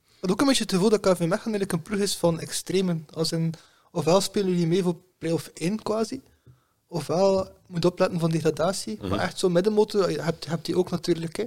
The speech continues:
Speaker 2: Ja, ja.
Speaker 1: Maar ik had echt het gevoel van, dat bestuur heeft echt Frank serieus onderschat.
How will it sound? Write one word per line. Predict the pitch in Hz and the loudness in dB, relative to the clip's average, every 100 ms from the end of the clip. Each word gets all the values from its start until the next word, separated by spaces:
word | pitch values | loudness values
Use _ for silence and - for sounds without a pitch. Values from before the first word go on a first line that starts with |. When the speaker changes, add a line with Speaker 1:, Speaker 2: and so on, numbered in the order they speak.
| - | -2
Speaker 2:
Ja, | 104 123 | 2 2
ja. | 117 123 - _ _ | 2 -4 -12 _ _
Speaker 1:
Maar | - 170 | 2 4
ik | 160 165 - | 2 -2 -6
had | - 180 | 2 4
echt | 214 | 4
het | 220 - | 0 -2
gevoel | 180 180 214 214 | 0 2 2 2
van, | 180 170 170 165 - _ _ _ | 2 2 2 -2 -8 _ _ _
dat | 170 | 2
bestuur | 165 160 - 208 208 - | 2 0 0 -2 -2 -2
heeft | 180 - | -2 -2
echt | - 196 - | -4 -6 -6
Frank | - 185 185 165 | -2 0 0 -2
serieus | 147 - - 185 190 | -2 -4 0 0 0
onderschat. | 180 170 - 175 - | 0 0 -2 -6 -10